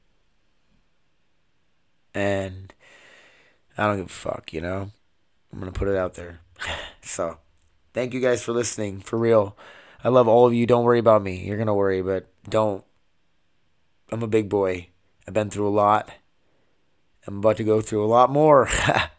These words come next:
But it's gonna make me a tougher, better, more interesting person. So, I'm gonna find things that aren't physical that takes my mind off of it.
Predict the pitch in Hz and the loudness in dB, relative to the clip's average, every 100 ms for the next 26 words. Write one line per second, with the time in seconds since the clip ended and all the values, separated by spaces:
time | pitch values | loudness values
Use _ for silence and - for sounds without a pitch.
0 | _ - 101 92 - _ _ _ _ _ | _ 0 2 0 -6 _ _ _ _ _
1 | _ _ - - 139 131 131 120 131 120 | _ _ -8 0 0 2 0 4 4 4
2 | 127 135 131 127 110 - _ - 123 123 | 4 6 6 2 -2 -10 _ -6 -4 -2
3 | 123 - 120 110 113 - 113 - - 113 | -4 -4 -4 0 -2 -2 -10 -12 -2 0
4 | 92 - - - - _ _ _ _ _ | -2 -10 -18 -18 -18 _ _ _ _ _
5 | _ _ _ _ _ _ - 139 151 151 | _ _ _ _ _ _ -6 2 2 4
6 | 147 147 147 135 131 127 143 127 135 127 | 4 4 4 4 4 2 0 0 2 2
7 | 113 127 - 123 120 120 117 117 110 117 | 0 -2 0 0 2 0 4 4 4 2
8 | 110 - - | 0 0 -10